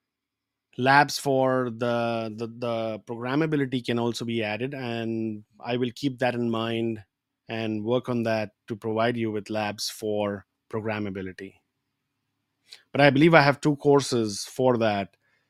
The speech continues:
which has quiz questions and has the videos. And in fact, there's a lab demo also where you are not doing the lab, but I'm doing a lab.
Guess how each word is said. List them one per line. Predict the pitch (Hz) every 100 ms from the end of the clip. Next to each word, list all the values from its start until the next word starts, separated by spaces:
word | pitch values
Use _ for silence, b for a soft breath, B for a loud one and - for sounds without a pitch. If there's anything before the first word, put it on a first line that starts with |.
| _ _ -
which | 117
has | - 143 139
quiz | - 123
questions | - 123 110 120 120 110 -
and | 127 127 117
has | 117 117 113 104
the | 110
videos. | 107 107 110 107 107 104 - - b b b b
And | 135
in | 135
fact, | 170 170
there's | 165 156
a |
lab | 143 127 143 151 123
demo | 113 143 147
also | 147 120 135 139 135 127 107 101 - _ _ _ _ _
where | - 135
you | 131 120 151
are | 214
not | 220
doing | 156 156
the | 139
lab, | 123 131
but | 127
I'm | 131 190
doing | 151 147 131
a | 120
lab. | 107 107 123